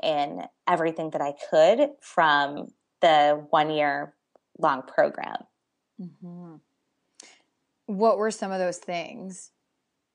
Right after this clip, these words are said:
Speaker 1: The main thing was, I, definitely learning how to be a better writer, learning how to be a better editor, fact checking. Oh my gosh, that is so huge and is totally important still whenever I'm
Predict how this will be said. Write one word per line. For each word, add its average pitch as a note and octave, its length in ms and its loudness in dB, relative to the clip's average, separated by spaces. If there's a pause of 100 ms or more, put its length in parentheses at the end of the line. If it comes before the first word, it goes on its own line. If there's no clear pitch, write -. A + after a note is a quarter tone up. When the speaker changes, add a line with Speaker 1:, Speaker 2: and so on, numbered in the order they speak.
(120)
Speaker 1:
The - 440 -4 (260)
main B3 320 4
thing F#3 440 4
was, F3 280 2 (280)
I, D#3 240 -4 (640)
definitely F3+ 540 2
learning E3+ 260 0
how E3 120 0
to E3 80 0
be E3+ 180 0
a F3 40 2
better D#3 320 0
writer, C#3 440 -2 (100)
learning E3 240 -6
how D#3+ 140 -4
to E3 80 0
be D#3+ 120 -2
a D#3 60 2
better D#3 260 2 (100)
editor, D3+ 540 2 (260)
fact - 720 -2
checking. - 680 -6 (360)
Oh F3+ 140 2
my E3 100 2
gosh, D3 300 4
that - 160 0
is C#3+ 100 -4
so D3 220 2
huge D3 480 -8 (100)
and D#3 420 -2
is D3+ 300 -2 (380)
totally A3+ 560 4
important D#3 420 -4
still D3 260 0
whenever D3 320 0
I'm D3 300 -4